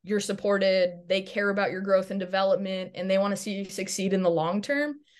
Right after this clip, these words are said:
um, whatever that might be. And I think, like, that's where I feel like I am right now <laughs> with Illinois Wesleyan. I think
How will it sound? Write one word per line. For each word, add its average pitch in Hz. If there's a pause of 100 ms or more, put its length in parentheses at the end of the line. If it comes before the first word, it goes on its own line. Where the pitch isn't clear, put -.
(260)
um, 180
whatever 190
that 175
might 160
be. 214
And 196
I 180
think, 185
like, 170 (380)
that's 202
where 208
I 196
feel 196
like 180
I 190
am 185
right 170
now 175
<laughs> -
with 214
Illinois 208
Wesleyan. 226
I 180
think 185